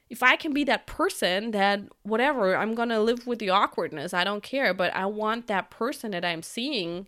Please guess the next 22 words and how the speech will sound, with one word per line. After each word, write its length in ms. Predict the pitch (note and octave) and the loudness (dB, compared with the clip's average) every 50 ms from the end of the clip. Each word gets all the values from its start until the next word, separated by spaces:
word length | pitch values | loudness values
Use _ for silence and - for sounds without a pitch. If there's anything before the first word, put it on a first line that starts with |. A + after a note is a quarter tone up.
| _ - | _ -16
so 180 | - - A3+ A3+ | -10 -6 -4 -4
much 200 | A#3 A3 - - | -4 -4 -6 -8
potential 500 | - - - G3+ G#3 C#4 C#4 - F#3 D3 | -12 -8 -4 -4 -2 -2 -2 -6 -6 -6
in 300 | B2 B2 D3+ F#3 A3+ - _ _ _ _ _ _ _ _ - | -6 -8 -8 -10 -12 -14 _ _ _ _ _ _ _ _ -14
to 160 | - - A3+ | -6 -2 0
know 420 | G#3 G3+ G3 A#3 F4 G4 C4 E3 D3+ | 2 2 4 4 4 4 4 2 2
that 180 | - F3 E3+ | 0 0 0
she's 300 | - - - G3+ G#3 G3+ | 0 -4 -4 -4 -4 -4
amazing. 680 | A#3+ A#3+ B3+ C#4+ E4+ F#4 F4 C#4+ F#3+ D#3 G2+ D2+ - - _ _ _ _ _ _ _ _ _ _ _ _ _ _ _ _ _ _ _ _ _ _ _ _ | -4 -2 0 0 0 2 4 4 2 2 2 -2 -12 -18 _ _ _ _ _ _ _ _ _ _ _ _ _ _ _ _ _ _ _ _ _ _ _ _
So, 520 | - - - C4+ B3+ B3 B3 A#3+ A#3+ A3+ - - | -14 -4 0 2 4 4 4 4 2 2 -2 -4
you 120 | A#3+ C4 | -4 -2
know, 420 | B3+ B3+ B3 B3 B3 A#3+ A3+ - _ _ _ _ _ _ _ _ _ _ _ _ _ _ _ _ _ | 0 2 2 2 2 0 -2 -4 _ _ _ _ _ _ _ _ _ _ _ _ _ _ _ _ _
why 420 | - - G3 G3 A3 A#3+ C4+ D#4 D#4+ | -12 -10 -8 -8 -4 -2 0 0 2
are 120 | D#4+ D#4 | 2 2
we 180 | B3+ C#4+ C#4+ C#4 | 2 2 0 2
waiting 720 | A3+ C4 D4 D#4 E4+ D#4+ C#4 F#3 D3 D3+ - G#3+ B3+ B3+ - _ _ _ _ _ _ _ - | 2 0 0 0 0 0 0 -2 -2 -4 -6 -6 -6 -8 -10 _ _ _ _ _ _ _ -12
to 100 | - B3 | -10 -10
tell 360 | - - - B3+ B3+ C4+ C4+ - | -8 -6 -4 -2 0 0 0 0
other 300 | - A#3+ B3 B3 B3+ A3+ | 0 0 2 2 2 2
women 360 | G#3+ A3 C4 D4 D4+ C#4 A#3 | 2 0 0 0 0 0 -2
around 480 | G3+ G3 G3 G#3 G3+ G3+ A3+ D4 D4+ A#3+ | -2 -2 -2 0 2 2 2 2 2 -2
us 440 | D#3 - D3+ G3 C4 - - - | -2 -2 -2 -4 -6 -6 -8 -12